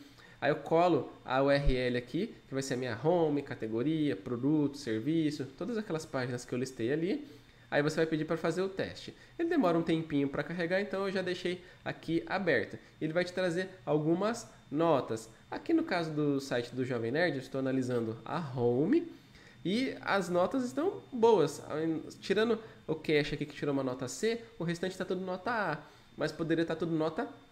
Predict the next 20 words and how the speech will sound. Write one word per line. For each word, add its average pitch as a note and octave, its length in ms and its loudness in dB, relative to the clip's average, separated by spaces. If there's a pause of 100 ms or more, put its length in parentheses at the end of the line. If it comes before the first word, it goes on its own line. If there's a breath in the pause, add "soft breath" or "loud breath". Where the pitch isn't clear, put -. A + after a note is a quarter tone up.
(120)
F, E3 480 0 (140)
ou D3+ 80 0
seja, C#3+ 160 0
estaria D3+ 300 2
muito F3+ 440 4
ruim. C#4+ 400 4 (220 loud breath)
Aí B2+ 80 -2
eu - 20 -12
teria D3 200 0
que F3+ 140 -6
ver D3+ 480 -2
o D3 60 -2
porquê F#3+ 640 -2
que A#3 120 -8
cada E3 360 2
uma D#3 160 2
dessas D3+ 320 0
notas C3+ 340 -2 (240)
tá B2+ 120 -2
ruim D#3+ 580 2